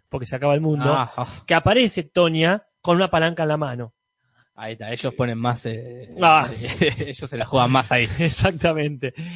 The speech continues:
Speaker 1: Entonces, automáticamente hay otra referencia, que como dijeron por ahí en el chat, este momento es muy lindo,
Speaker 2: Sí.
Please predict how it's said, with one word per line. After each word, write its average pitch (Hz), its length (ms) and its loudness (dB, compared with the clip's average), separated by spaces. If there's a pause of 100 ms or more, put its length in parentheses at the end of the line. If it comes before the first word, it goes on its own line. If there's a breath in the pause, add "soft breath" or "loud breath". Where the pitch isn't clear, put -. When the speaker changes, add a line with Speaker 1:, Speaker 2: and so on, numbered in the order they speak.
(140 loud breath)
Speaker 1:
Entonces, 233 800 0 (560)
automáticamente 202 920 4
hay 202 80 2
otra 190 120 -2
referencia, 180 600 -2
que 156 120 -14
como 147 200 -2
dijeron 180 260 0
por 160 120 0
ahí 175 80 0
en 180 40 -2
el 160 60 -6
chat, 175 240 0 (140)
este - 300 -6
momento 160 320 -2
es 139 60 -4
muy 185 120 0
lindo, 156 500 0
Speaker 2:
Sí. 117 200 2